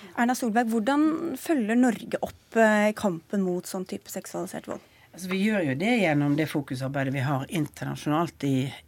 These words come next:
Speaker 2: i, ikke minst innenfor fred og forsoning, er noe av det viktige vi jobber med, og i alle de stedene hvor vi har vært inne i meglingssituasjoner, så er vi jo veldig opptatt av kvinners rolle, for å ha de med, det,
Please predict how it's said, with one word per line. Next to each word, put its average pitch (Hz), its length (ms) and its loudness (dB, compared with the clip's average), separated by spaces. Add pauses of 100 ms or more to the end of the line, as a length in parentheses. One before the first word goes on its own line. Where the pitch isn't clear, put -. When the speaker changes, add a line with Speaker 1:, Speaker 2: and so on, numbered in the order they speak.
Speaker 2:
i, 147 40 2 (280)
ikke 160 160 -4
minst 165 320 0
innenfor 156 240 -2
fred 156 240 2
og - 60 -8
forsoning, 143 420 0
er 165 160 0
noe 156 160 2
av 165 80 0
det 160 80 0
viktige 160 400 -2
vi 160 220 0
jobber 147 180 0
med, 160 300 4 (100)
og 143 160 2 (400)
i 170 80 4
alle 170 240 4
de 160 80 2
stedene 160 320 2
hvor 156 140 0
vi 147 100 2
har 143 80 4
vært 147 240 0
inne 156 160 2
i 156 160 -2
meglingssituasjoner, 156 960 0
så 147 140 -8
er 165 80 -2
vi 156 80 2
jo - 20 -4
veldig 156 240 2
opptatt 151 240 -4
av 143 160 0
kvinners 151 400 -2
rolle, 151 300 2 (500)
for 147 240 2
å 147 80 4
ha 147 140 4 (100)
de 147 160 4
med, 160 320 6 (400)
det, 151 140 4